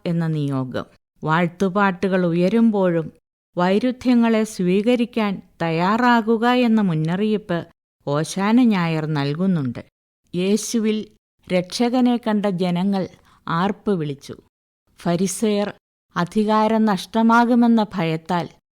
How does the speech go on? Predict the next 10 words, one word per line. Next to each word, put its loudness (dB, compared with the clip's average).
നിരാശയിലും 0
സംഭ്രമത്തിലും 0
അസൂയയിലും 0
മുഴുകുന്നു. -4
റോമാക്കാർ 0
ജനസമ്മതനായ 2
ഒരു 0
രാജാവിനെയാണ് 2
യേശുവിൽ -2
കാണുന്നത്. -6